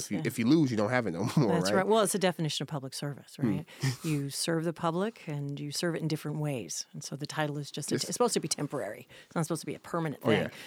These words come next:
Speaker 2: Despite the fact we have some people in office for a really, really, really long time, <laughs> including California. Uh, where
Speaker 1: But, but I would say a lot of those folks are exemplary, um, public servants, and they're people I look up to, and I'm always like, "Hey, what are they working on? How do they f-,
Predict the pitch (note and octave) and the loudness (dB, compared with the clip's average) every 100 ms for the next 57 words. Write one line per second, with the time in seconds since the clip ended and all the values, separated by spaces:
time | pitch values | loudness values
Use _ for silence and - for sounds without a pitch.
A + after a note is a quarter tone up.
0 | - - - - - F#3 F3 E3+ D#3 D3 | -16 -20 -8 -2 4 4 4 2 2 4
1 | D3+ C#3+ D3 D3 D3+ C#3+ C#3 C3+ - - | 2 0 -2 -4 -2 -2 -2 -4 -6 -6
2 | C#3+ G2+ E3+ B3+ C#4+ E3+ D#3+ C4+ F#4 A3+ | -6 -6 -2 4 6 6 4 4 6 6
3 | D#3+ G#3+ D#4 G#3+ F3+ F3 E3 - C4+ A#3 | 4 2 6 8 8 6 4 6 6 6
4 | D#3+ - B3 B3 D#3 - D#3+ - F3+ F3+ | 4 2 4 4 2 -2 -2 -4 -2 -2
5 | A#2 - - - - - - F3+ E3+ D#3 | -4 -6 -10 -10 -10 -12 0 6 8 6
6 | D3+ F3+ E3+ - C#3+ D3+ G2 D3+ D#3+ E3 | 4 6 6 6 6 6 8 6 6 6
7 | C#3+ B2+ C#3 C3+ C3 - A#2 A2 C#3 G#2+ | 8 8 8 8 6 6 4 4 4 6
8 | G#2 G2 A2 - - G#2+ G#2+ A2 G#2+ G#2+ | 6 4 2 -6 -4 -2 2 2 4 4
9 | G2+ G2+ F#2 - - G2 G#2 A2+ G2 G#2+ | 6 4 2 -2 0 2 4 4 4 2
10 | G2+ F2 E2+ F#2 F#2 F#2 G2 F#2 F#2 F2+ | 0 0 0 0 0 0 -2 0 0 2
11 | F2+ E2 - F#2 F2+ F#2 F#2 F2+ F2 G#2+ | 0 -2 -2 -2 0 2 0 -2 -4 -2
12 | A2+ D#3+ D3+ C3 A#2 - A#2 A#2 B2+ B2 | 0 2 2 2 0 -2 -2 0 0 2
13 | A#2+ | 2